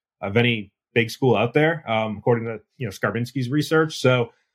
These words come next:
they've been there. They've been in the tournament. They've been competitive. They have the second most wins in S E C history, and it's just getting to that final step.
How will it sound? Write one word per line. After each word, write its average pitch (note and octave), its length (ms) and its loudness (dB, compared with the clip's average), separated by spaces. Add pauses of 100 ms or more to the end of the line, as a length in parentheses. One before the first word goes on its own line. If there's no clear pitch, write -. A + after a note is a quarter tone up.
(460)
they've C#3 300 2
been A3 220 4
there. C3 340 2
They've C3+ 180 4
been E3 200 4
in G#3+ 80 4
the A#2+ 100 2
tournament. A2 460 0
They've - 140 2
been G3 160 2
competitive. C3+ 640 2
They A#2+ 100 0
have B2 180 -2
the A#2+ 80 -6
second C#3 420 -2
most C3 240 2
wins C#3 280 0
in G#2+ 80 -2
S B2+ 160 -2
E B2 60 -6
C - 160 -6
history, B2 500 -2 (500)
and B2+ 200 -2
it's B2+ 160 -6
just - 460 -2 (380)
getting D3+ 300 4
to D3 120 2
that B2+ 200 0
final B2+ 540 2
step. - 560 -4